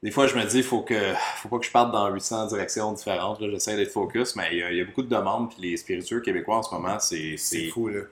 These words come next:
Speaker 2: Ouais.
Speaker 1: hallucinant,
Speaker 2: Tout
Speaker 1: pour
Speaker 2: à fait.
Speaker 1: vrai. Euh, je pense que c'est une bouteille sur cinq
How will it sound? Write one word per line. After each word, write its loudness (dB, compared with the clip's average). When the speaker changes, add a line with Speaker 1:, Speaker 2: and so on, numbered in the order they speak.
Speaker 2:
Ouais. -6
Speaker 1:
hallucinant, 2
Speaker 2:
Tout -10
Speaker 1:
pour -2
Speaker 2:
à -2
fait. -6
Speaker 1:
vrai. 0
Euh, -4
je -16
pense -4
que -2
c'est -2
une -6
bouteille 2
sur -2
cinq -2